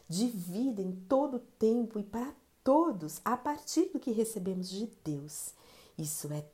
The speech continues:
tremendo. Ele cuida de todas as coisas e com isso seremos nós que vamos marcar a nossa geração.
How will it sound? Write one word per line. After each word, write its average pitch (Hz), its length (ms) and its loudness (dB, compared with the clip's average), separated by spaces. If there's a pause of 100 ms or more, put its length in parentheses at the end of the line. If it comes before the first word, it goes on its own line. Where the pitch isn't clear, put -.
tremendo. 151 840 0 (340)
Ele 160 240 2
cuida 156 320 -2
de 151 140 -6 (180)
todas 196 340 2
as 214 200 -6
coisas 143 520 -8 (320)
e 151 80 -6 (140)
com 175 360 0
isso 226 400 -2
seremos 160 760 -2
nós 151 640 -2
que - 140 -10
vamos 147 300 -4
marcar 160 460 -8
a 160 80 -4
nossa 151 380 -6
geração. 156 680 -8